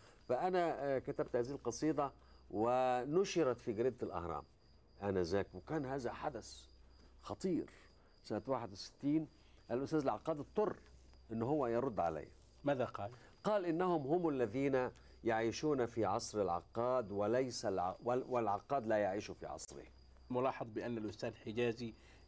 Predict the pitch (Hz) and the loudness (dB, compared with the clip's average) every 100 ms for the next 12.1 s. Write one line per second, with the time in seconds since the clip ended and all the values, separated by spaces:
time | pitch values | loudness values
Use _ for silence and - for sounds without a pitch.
0 | 123 143 151 151 147 139 110 110 110 117 | -6 -2 -2 -4 -4 -4 -6 -6 -6 -6
1 | 127 123 - - 135 117 101 98 123 151 | -6 -8 -12 -6 -4 -4 -4 -4 -2 -2
2 | - - - - 98 - - 110 123 120 | -6 -10 -6 -4 -4 -6 -6 -4 -4 -6
3 | - - - - 127 - - 110 95 95 | -18 -20 -16 -10 -10 -10 -6 -2 -2 -2
4 | 104 104 104 98 - 101 131 - - - | -4 -4 -6 -8 -8 -6 -6 -6 -12 -16
5 | - - - 120 127 135 139 196 151 - | -20 -20 -16 -6 -2 0 2 0 -4 -10
6 | 127 123 123 123 - - - 98 117 113 | -6 -6 -8 -12 -20 -20 -10 -2 0 0
7 | 104 104 104 95 - - - - - 101 | -2 -2 -4 -8 -16 -20 -20 -20 -16 -8
8 | 107 104 110 117 107 - 110 113 131 127 | -6 -4 -4 -4 -6 -6 -4 0 0 -2
9 | 90 - 82 87 - - - - 110 110 | -14 -12 -12 -12 -20 -20 -20 -12 -4 -2
10 | 110 - - 113 123 127 123 120 117 - | -2 -6 -4 0 0 2 2 2 -2 -6
11 | - - - - 104 98 90 123 110 95 | -20 -20 -20 -12 -6 -4 -4 -2 -2 -4
12 | 90 | -8